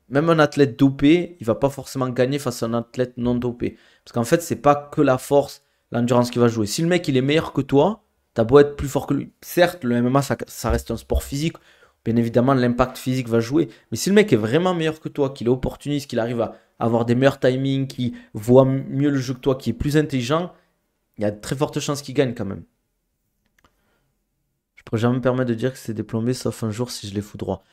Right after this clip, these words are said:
Même si tu, même en fait, tu vois, quand t'es combattant, en fait,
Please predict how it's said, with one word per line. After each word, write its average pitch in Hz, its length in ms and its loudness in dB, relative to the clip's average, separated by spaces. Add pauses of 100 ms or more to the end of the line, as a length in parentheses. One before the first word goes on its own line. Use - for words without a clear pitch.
(160)
Même 185 240 6
si - 180 -4
tu, - 400 -14
même 160 180 0
en 185 140 4
fait, 180 240 4
tu - 140 -14
vois, 143 340 0 (220)
quand 151 100 0
t'es 165 160 -2
combattant, 160 480 0
en 165 60 -4
fait, 156 320 2